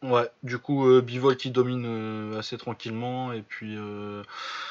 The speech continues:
il continue à dominer sur tout le combat, mais, euh, la deuxième moitié de combat, euh, ça ralentit vachement en rythme, c'était pas, c'était pas un très, très grand combat, mais, euh, Bivol, il s'installe en tout cas comme, euh,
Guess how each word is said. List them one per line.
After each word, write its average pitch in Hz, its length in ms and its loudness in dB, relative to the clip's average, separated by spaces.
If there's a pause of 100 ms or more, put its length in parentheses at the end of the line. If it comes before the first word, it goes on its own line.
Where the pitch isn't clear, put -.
(320)
il 127 160 2
continue 139 400 4
à 139 60 8
dominer 131 320 2
sur 127 180 -4
tout - 80 -2
le 131 80 -4
combat, 143 300 4
mais, 147 120 2
euh, 123 200 4
la 120 120 8
deuxième 131 320 0
moitié 127 260 0
de 120 80 -8
combat, 120 220 2
euh, 110 380 4
ça 104 280 0
ralentit 107 440 -2
vachement 117 400 0
en - 20 -2
rythme, 107 460 -6
c'était - 280 -12
pas, 101 640 -10 (140)
c'était - 340 -16
pas 110 160 -10
un 95 200 -8
très, - 200 -16
très 98 180 -8
grand 92 140 -12
combat, 107 340 -8
mais, 101 140 -12
euh, 95 220 -12 (400)
Bivol, 127 320 8
il 135 100 -2
s'installe 139 400 8
en 120 80 0
tout 113 140 -10
cas 123 180 -2
comme, 107 320 -6
euh, 95 320 -10